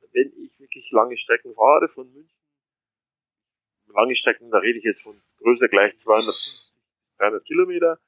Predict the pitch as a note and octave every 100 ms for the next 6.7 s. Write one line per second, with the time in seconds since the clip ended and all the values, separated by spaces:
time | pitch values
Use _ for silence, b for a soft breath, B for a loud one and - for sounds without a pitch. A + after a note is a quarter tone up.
0 | _ _ _ _ - A2 A#2+ B2+ - _
1 | _ _ - A2+ A#2 E2 A2+ A2+ A2 -
2 | A#2+ C3 - A#2+ G#2 G#2 A#2+ - A#2+ A#2+
3 | A#2+ A#2+ A2 A#2 A#2 G#2+ G#2 _ _ _
4 | _ _ - G2+ G2+ C3+ B2+ A2+ - B2
5 | F3 - C3+ C#3+ C#3+ - - A#2 - A2+
6 | A#2 - G#2 G#2+ G#2 G#2 G2+